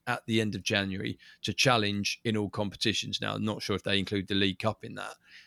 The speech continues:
but that's, that's, that's where we're at. Um, you know, we, we are, we were before the weekend a few points off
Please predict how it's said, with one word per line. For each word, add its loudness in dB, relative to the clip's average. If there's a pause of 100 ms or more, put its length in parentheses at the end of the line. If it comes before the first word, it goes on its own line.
(300)
but 4 (500)
that's, 4
that's, 6 (160)
that's 0
where 6
we're 6
at. -2 (600)
Um, 2
you 4
know, 4
we, 6
we 4
are, 2
we 6
were 6
before -2
the 0
weekend 2
a 0
few -2
points 0
off -6